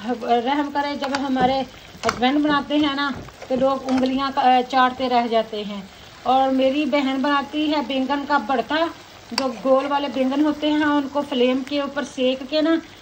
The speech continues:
तो उससे बनता है और फिर मसाला बान-, डाल के उसमें, अ,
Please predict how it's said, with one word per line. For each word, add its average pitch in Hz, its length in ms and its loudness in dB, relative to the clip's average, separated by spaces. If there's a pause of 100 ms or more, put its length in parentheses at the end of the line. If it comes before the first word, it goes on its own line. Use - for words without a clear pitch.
(180)
तो 254 80 0
उससे 269 520 -4
बनता 254 400 2
है 311 300 0
और 262 320 2
फिर 285 220 -4
मसाला 262 380 0
बान-, 269 420 -2
डाल 247 240 4
के 269 120 -8
उसमें, 269 380 -6
अ, - 40 -16